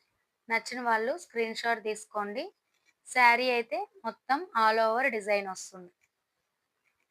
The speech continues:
ఓకేనా? just త్రీ త్రిబుల్ నైన్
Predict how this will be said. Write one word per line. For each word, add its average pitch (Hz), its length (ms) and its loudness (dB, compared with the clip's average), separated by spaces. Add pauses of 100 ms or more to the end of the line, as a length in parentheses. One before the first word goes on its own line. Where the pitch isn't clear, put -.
(960)
ఓకేనా? 233 380 -4 (680)
just 254 300 0 (280)
త్రీ 269 140 0 (200)
త్రిబుల్ 247 400 0
నైన్ 330 180 -2